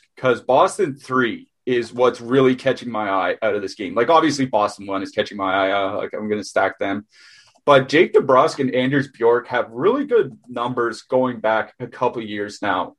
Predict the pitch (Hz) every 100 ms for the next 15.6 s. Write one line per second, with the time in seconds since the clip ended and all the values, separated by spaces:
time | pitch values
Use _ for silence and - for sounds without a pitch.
0 | 113 110 110 104 107 123 123 165 233 233
1 | 160 117 120 117 - - 135 143 143 -
2 | - 208 226 214 - 139 143 143 139 120
3 | 120 - 107 110 147 143 147 _ _ _
4 | _ - 120 120 131 135 147 143 156 170
5 | 160 156 156 120 123 135 139 - - 123
6 | 151 147 165 156 139 156 156 180 180 175
7 | _ _ _ 131 147 175 180 156 143 190
8 | 208 202 180 - 165 170 - - 147 143
9 | 143 143 131 - 131 135 135 135 127 131
10 | 135 131 131 139 123 113 107 110 123 131
11 | 123 127 110 113 117 123 127 - _ _
12 | - 113 107 - - 165 160 135 127 135
13 | 135 143 131 147 139 131 139 135 120 -
14 | 135 127 107 110 117 127 127 120 113 113
15 | 113 - 98 117 131 139